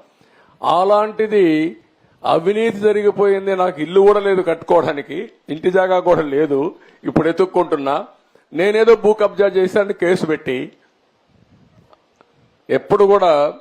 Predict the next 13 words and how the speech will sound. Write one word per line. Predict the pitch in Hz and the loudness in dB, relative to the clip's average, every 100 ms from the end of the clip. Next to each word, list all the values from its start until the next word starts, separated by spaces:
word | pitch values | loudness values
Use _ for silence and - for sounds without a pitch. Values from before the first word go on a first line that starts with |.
| _ _ _ _ _ _ - | _ _ _ _ _ _ -4
పిచ్చి | 160 - 208 | -4 -2 -2
కుక్క, | 196 190 196 | -2 -2 -2
పి-, | 190 196 - | -2 -6 -8
మంచి | 151 180 196 | -8 -6 -4
కుక్కను | 214 190 - 190 | -2 -2 -2 -4
కూడా | 175 180 | -2 -2
పిచ్చి | 190 180 - | -4 -6 -6
కుక్క, | 185 180 | -4 -2
పిచ్చి | 185 165 170 | -4 -6 -6
కుక్క | 160 160 156 | -6 -2 -4
అంటే | 151 165 | -2 -2
మీరేం | 165 160 185 | 0 0 0
చేస్తారు? | 180 175 185 175 180 | 0 0 -2 0 -2